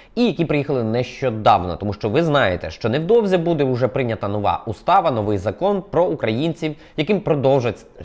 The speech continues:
статус легального перегу-, перебування на території Польщі, ну і багато чого іншого. Про це я вже розповідав у своїх попередніх випусках. Також хочу подякувати всім тим громадянам, які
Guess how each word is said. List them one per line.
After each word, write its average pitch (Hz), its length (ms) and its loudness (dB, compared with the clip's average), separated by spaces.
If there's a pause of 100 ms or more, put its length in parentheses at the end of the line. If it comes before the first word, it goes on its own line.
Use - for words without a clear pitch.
(160)
статус 107 440 2
легального 104 420 0
перегу-, 139 540 0
перебування 226 480 0
на 226 100 -2
території 202 340 -2
Польщі, 196 420 -2 (240)
ну 294 60 2
і 302 40 6
багато 156 280 4
чого 139 340 0
іншого. 185 360 -2
Про 101 400 2
це 165 160 0
я 196 100 0
вже 131 160 2
розповідав 101 600 0
у 123 80 -4
своїх 104 360 -6
попередніх 92 480 -6
випусках. 87 440 -4 (100)
Також 254 280 0
хочу 214 260 0
подякувати 160 640 0 (300)
всім 196 220 4
тим 147 200 0
громадянам, 113 540 0
які 196 340 -2